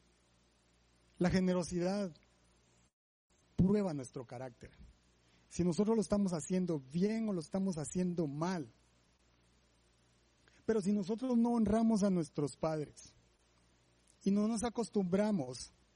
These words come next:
a ayudar a nuestros hermanos cuando sabemos que están en una situación complicada,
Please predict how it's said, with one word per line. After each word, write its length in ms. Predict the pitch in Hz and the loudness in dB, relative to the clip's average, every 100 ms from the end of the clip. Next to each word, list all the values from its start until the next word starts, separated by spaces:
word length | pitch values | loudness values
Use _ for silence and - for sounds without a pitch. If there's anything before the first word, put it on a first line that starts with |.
| _ _ _ - | _ _ _ -8
a 80 | - | -2
ayudar 340 | 190 190 202 220 | 2 2 2 2
a 60 | |
nuestros 480 | 226 233 214 240 214 | 2 0 0 -2 0
hermanos 480 | 190 185 202 208 - | 0 2 2 0 0
cuando 260 | 185 170 | 0 0
sabemos 720 | 160 - 143 147 208 220 208 - | 0 0 -2 2 2 2 0 0
que 180 | 160 | -2
están 460 | 135 - - 180 180 | -2 -4 -4 -4 -2
en 140 | 165 | -4
una 200 | 165 180 | -4 -4
situación 600 | 165 160 151 139 - 165 | -6 -10 -10 -8 -4 -6
complicada, 800 | 170 180 151 - 135 - 151 127 | -2 -6 -6 -10 -6 -4 -6 -8